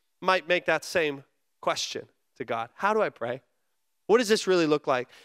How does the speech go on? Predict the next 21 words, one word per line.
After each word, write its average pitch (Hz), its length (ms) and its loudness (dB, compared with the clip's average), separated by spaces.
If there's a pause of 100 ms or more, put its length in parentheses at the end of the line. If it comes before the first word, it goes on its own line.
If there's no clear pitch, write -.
(120)
And 208 100 0
to 214 60 0
be 214 80 -2
so 247 440 0
okay 220 200 -2
with 190 160 -6
the 175 80 -12
mysteries. 160 400 -10 (680)
As 220 200 6
a 208 40 0
pastor, 220 520 4
as 180 120 0
a 156 60 -2
preacher, 208 580 0 (380)
one 214 160 4
thing 226 160 4
that 208 100 6
I 196 100 6
push - 260 2
back 202 260 4
on 175 280 4